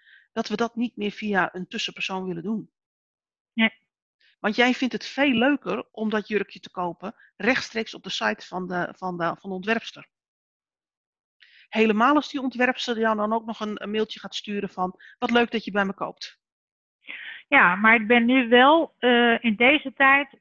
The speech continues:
Speaker 2: zo dat ik heel erg bewust ben waar ik koop en dat ik met name kleine ondernemers steun.
Speaker 1: Ja.
Speaker 2: In deze regio.
Speaker 1: Ja,
Speaker 2: Hè, dus
Speaker 1: maar
Speaker 2: het,
Speaker 1: als
Speaker 2: en dat gaat,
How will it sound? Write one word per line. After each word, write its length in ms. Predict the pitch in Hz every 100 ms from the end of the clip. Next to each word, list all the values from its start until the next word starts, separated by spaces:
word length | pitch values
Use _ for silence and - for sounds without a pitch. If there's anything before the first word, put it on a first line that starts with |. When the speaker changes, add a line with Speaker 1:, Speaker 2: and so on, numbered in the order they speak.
| _
Speaker 2:
zo 300 | - 233 240
dat 160 | 233 220
ik 60 | 196
heel 300 | 226 269 277
erg 240 | 240 -
bewust 360 | 220 220 226 -
ben 320 | 214 208 196
waar 300 | 202 220 233
ik 100 | -
koop 360 | 165 160 214 -
en 100 | 202
dat 140 | 196
ik 100 | 185
met 120 | 185
name 300 | 190 226 277
kleine 300 | - 240 226
ondernemers 540 | 220 214 220 233 170 -
steun. 340 | 151 151 151 _ _ _
Speaker 1:
Ja. 200 | 466 - _ _ - _ _ _
Speaker 2:
In 120 | 220
deze 300 | 208 202 185
regio. 560 | 175 156 151 - 156 156 _ _ _ _ _ _ _ - -
Speaker 1:
Ja, 60 |
Speaker 2:
Hè, 100 | 247
dus 140 | 294 226
Speaker 1:
maar 100 | 220
Speaker 2:
het, 80 | -
Speaker 1:
als 140 | 233
Speaker 2:
en 80 | 233
dat 160 | 226
gaat, 380 | - 220 - -